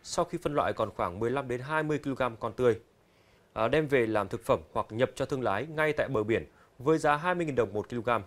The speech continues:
Không chỉ ở trên bờ bắt những con đã bị sóng đánh vào, nhiều người mang theo vợt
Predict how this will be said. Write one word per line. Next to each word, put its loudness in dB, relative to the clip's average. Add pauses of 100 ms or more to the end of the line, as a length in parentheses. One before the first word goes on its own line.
(580)
Không 0
chỉ 2
ở 6
trên -2
bờ 4
bắt 2
những -6
con 2
đã -2
bị -8
sóng -6
đánh -2
vào, 2 (400)
nhiều 2
người 4
mang 0
theo 2
vợt 6